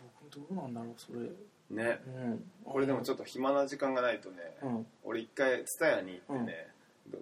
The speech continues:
Speaker 2: どれ見たか覚えてないじゃん。
Speaker 1: うん。
Speaker 2: だから一つ一つパッケージ見て。
Speaker 1: <laughs> すげえ。
Speaker 2: 登録みたいな。
Speaker 1: はいはいはい。あ、
Speaker 2: こ-、
Speaker 1: それいいね。ワンボタンで登録できんだ。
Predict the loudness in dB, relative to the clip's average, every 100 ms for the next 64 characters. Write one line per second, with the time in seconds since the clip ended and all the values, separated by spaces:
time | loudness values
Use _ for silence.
0 | 0 4 4 0 -4 0 2 2 0 -4
1 | -6 -4 -2 -2 -2 -4 -4 -2 -2 0
2 | 0 2 2 4 4 4 0 2 -2 4
3 | 4 4 -4 -4 -2 4 8 8 8 6
4 | 6 2 -2 2 6 8 8 6 6 4
5 | 6 6 8 8 6 6 4 4 0 0
6 | -2 -4 -4 -2 2 4 6 6 6 6
7 | 6 6 4 0 2 6 6 6 4 2
8 | 4 6 6 4 4 2 0 0 -4